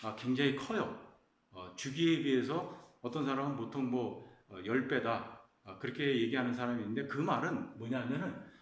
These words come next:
충방전이 그렇게 쉽게 쉽게 일어나지 않는다. 충전도 늦고 방전도 늦다. 그렇게 사용해야 이 회로가 이제 구현이 되는 거예요. 여러분들이, 어, 그렇게 생각하시고요.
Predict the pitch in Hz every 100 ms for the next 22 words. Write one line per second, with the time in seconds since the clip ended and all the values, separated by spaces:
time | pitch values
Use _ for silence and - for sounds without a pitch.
0 | _ - 233 233 220 202 180 156 151 180
1 | - 131 - - 233 - 175 131 123 113
2 | 113 160 107 - 123 - - - 220 196
3 | 170 143 120 139 214 214 - - 117 127
4 | 131 139 110 - 127 - - - _ _
5 | - - 147 139 135 - - 214 202 190
6 | 180 190 196 214 - - - 127 180 170
7 | 143 120 120 - - 127 139 135 107 127
8 | 123 104 110 175 - - _ _ _ 113
9 | 104 135 147 143 143 143 - - _ _
10 | - 110 107 - 131 131 165 185 156 -
11 | 123 135 180 -